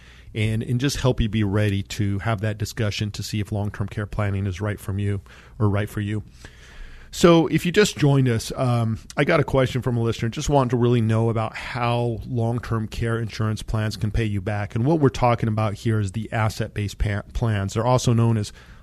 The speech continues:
hybrid long-term care insurance plans, or the I R S calls them linked benefits, as in we are linking two benefits together. Now, this is compared to a traditional plan, which is just a pay-as-you-go plan,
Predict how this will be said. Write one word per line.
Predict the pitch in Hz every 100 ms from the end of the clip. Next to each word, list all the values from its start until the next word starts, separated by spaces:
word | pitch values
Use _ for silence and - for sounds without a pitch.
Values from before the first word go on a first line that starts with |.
| -
hybrid | 123 117 120
long-term | 110 113 - 110
care | - 113
insurance | 107 - 107 -
plans, | - 113 110 107 104
or | 123 113 107 - - -
the |
I | 110 127 120
R | 113
S | 113
calls | - 113 101
them | 107 98 110
linked | 123 127 - -
benefits, | 101 110 104 107 101 - - -
as | 110
in | 117 113
we | 110
are | 104 101
linking | 107 120 117 113 107
two | - 123 110
benefits | 92 104 107 - 101 -
together. | 101 107 107 101 101 - - - - -
Now, | 135
this | 131 143
is | 139
compared | 135 117 131 -
to | 117
a |
traditional | - 120 127 - 120
plan, | - 123 117 117
which | 110
is | 113
just | 101 120
a | 113
pay-as-you-go | - 120 120 110 120 117
plan, | - 113 110 110